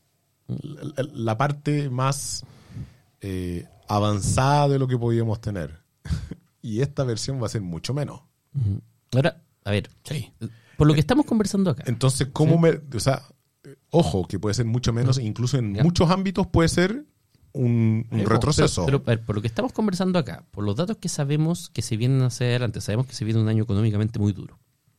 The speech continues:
Speaker 1: Eso lo han dicho todos y no solamente en Chile. O sea, hay una situación mundial que es compleja. Si todo,
Speaker 2: Sí.
Speaker 1: <laughs> cosa de prender la B B C y ver Gran Bretaña <laughs> lo que está pasando ahora. Eh,
Speaker 2: Qué notable eso, sí.
Speaker 1: eh,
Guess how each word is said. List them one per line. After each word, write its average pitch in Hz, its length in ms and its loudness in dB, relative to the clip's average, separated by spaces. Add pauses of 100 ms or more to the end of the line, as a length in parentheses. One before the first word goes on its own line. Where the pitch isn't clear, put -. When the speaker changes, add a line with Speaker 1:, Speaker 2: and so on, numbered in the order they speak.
(320)
Speaker 1:
Eso 107 240 2
lo 104 100 4
han 101 120 2
dicho 107 240 -4
todos 123 280 0
y 101 100 2
no 104 100 6
solamente 104 500 4
en 95 140 4
Chile. - 320 -12 (580)
O - 20 -20
sea, 95 220 -10
hay 120 220 0
una 113 260 2
situación 110 360 0
mundial 104 360 2
que 131 80 -2
es 113 60 -2
compleja. - 520 -10 (360)
Si 117 100 0
todo, 110 240 2
Speaker 2:
Sí. - 80 -20
Speaker 1:
<laughs> - 380 -4
cosa 117 240 2
de 107 80 4
prender 107 340 4
la 107 80 2
B 107 140 2
B 104 100 2
C 131 200 0
y 131 40 2
ver 123 140 2
Gran 117 180 4
Bretaña 113 300 2
<laughs> 143 80 8
lo 113 80 4
que 107 60 0
está 104 140 -2
pasando 113 320 4
ahora. - 200 -10 (760)
Eh, 113 200 6 (580)
Speaker 2:
Qué 98 120 -4
notable 85 440 -8
eso, - 140 -14
sí. 117 140 2
Speaker 1:
eh, 104 560 6